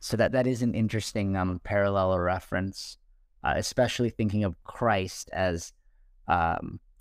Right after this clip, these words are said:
a savior and Ellie as a potential savior, right?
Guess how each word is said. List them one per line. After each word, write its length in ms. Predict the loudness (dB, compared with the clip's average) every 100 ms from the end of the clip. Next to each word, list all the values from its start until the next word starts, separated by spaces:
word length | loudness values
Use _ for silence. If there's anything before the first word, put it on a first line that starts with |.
| _ _ _ _
a 140 | -4 -4
savior 720 | -2 2 2 0 -2 -2 -6 _ _ -4
and 160 | -4 -2 0
Ellie 440 | 2 2 0 -4
as 140 | -6 -4
a 60 |
potential 720 | -6 -4 -2 -2 0 0 0 -4 -18 -20 -18
savior, 680 | -4 -2 0 -2 -6 -8 -16 _ _ -20 _ _ _ -20 _
right? 200 | -2 -2